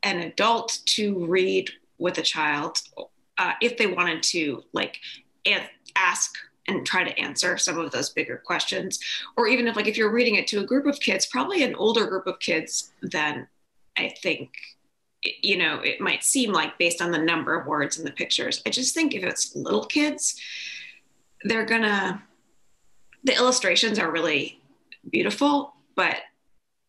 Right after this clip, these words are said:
honestly, like, story-wise, for little kids, they might just be like, "Oh, okay," you know, they, I,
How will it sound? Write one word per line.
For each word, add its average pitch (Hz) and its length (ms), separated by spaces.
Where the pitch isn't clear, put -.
honestly, 202 580
like, 139 220
story-wise, 185 920
for 165 180
little 185 300
kids, - 600
they 165 80
might 165 200
just - 220
be 170 60
like, 175 240
"Oh, 247 200
okay," 240 500
you 196 140
know, 180 220
they, 180 440
I, - 60